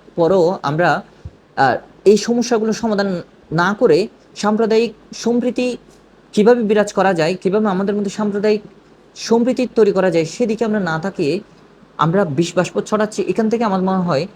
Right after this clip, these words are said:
সবাইকে বিরত থাকা দরকার এবং, আহ, সামনের বেটার বাংলাদেশ কীভাবে গড়া যায়, মুক্তিযুদ্ধের বাংলাদেশ, যেটি সাম্য, মানবিক মর্যাদা, সামাজিক ন্যায় বিচারের উপর যে মুক্তিযুদ্ধ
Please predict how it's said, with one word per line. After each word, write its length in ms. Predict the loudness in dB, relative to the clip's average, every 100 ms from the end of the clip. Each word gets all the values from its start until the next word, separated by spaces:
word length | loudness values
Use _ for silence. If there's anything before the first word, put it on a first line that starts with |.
| -18 -4
সবাইকে 440 | 0 2 0 0
বিরত 220 | 0 -2
থাকা 240 | -2 -2 -2
দরকার 340 | -2 -4 -6 -8 _ -8 -4
এবং, 200 | -2 -4
আহ, 360 | -8 -6 -2 -2
সামনের 460 | -2 -2 0 0 -4 -12 -6
বেটার 260 | -4 -2 -2
বাংলাদেশ 380 | 0 -2 -4 -4
কীভাবে 320 | -2 0 0 -2 -4
গড়া 240 | 0 2 2
যায়, 240 | 0 -2 -6 -8
মুক্তিযুদ্ধের 460 | -8 -4 -4 -2 -2
বাংলাদেশ, 380 | -2 -4 -6 -6
যেটি 160 | -6
সাম্য, 300 | -4 -2 0
মানবিক 340 | 0 -2 -4 -4
মর্যাদা, 280 | -2 -2
সামাজিক 300 | -2 -4 -2
ন্যায় 140 | -2 -2
বিচারের 220 | -2 -2
উপর 120 | -2
যে 120 | 0 -2
মুক্তিযুদ্ধ 500 | -2 -4 -2 -2